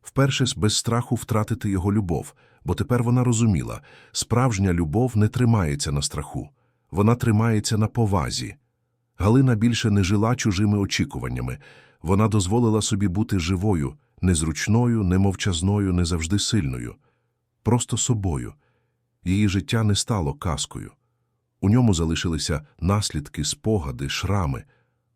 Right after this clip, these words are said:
але воно стало чесним. Без самообману, без самознищення, яке роками називалося материнством.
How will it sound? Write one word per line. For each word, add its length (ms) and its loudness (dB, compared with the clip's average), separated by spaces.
але 180 -2
воно 200 -2
стало 300 -6
чесним. 540 -6
Без 260 0
самообману, 840 -2
без 280 0
самознищення, 880 -2
яке 240 -4
роками 360 -2
називалося 640 -4
материнством. 800 -4